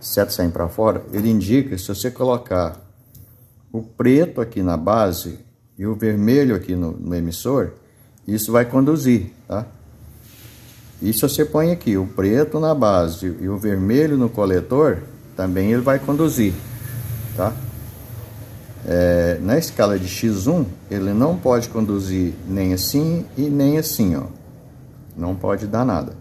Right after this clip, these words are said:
Então, ele só, só vai dar assim e assim. Se eu trocar aqui e colocar a ponta vermelha do multiteste aqui na base, tá? E for assim,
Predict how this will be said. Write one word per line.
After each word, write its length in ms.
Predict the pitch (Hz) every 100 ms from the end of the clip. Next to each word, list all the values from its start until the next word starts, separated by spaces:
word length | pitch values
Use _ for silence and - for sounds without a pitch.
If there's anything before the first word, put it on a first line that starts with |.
| - - -
Então, 160 | - 90
ele 100 | 95
só, 440 | 92 107 101 - -
só 220 | - 80
vai 180 | 85 85
dar 200 | 82 80
assim 520 | - - 120 160 175 - -
e 60 |
assim. 340 | 90 - 82 - - - - - - - - - - -
Se 180 | - -
eu 80 | 196
trocar 460 | 196 175 131 117 92
aqui 220 | - 90
e 40 |
colocar 460 | 90 120 120 120 131
a 40 |
ponta 360 | 127 127 135 143
vermelha 500 | 160 165 135 127 131
do 100 | 139
multiteste 720 | 147 147 - 120 95 87 - -
aqui 200 | 92 95
na 180 | 107 127
base, 540 | 123 104 120 143 - 76 -
tá? 180 | 104 123 - - - - - - - - - 104
E 80 |
for 240 | 117 - 95
assim, 320 | 90 139 156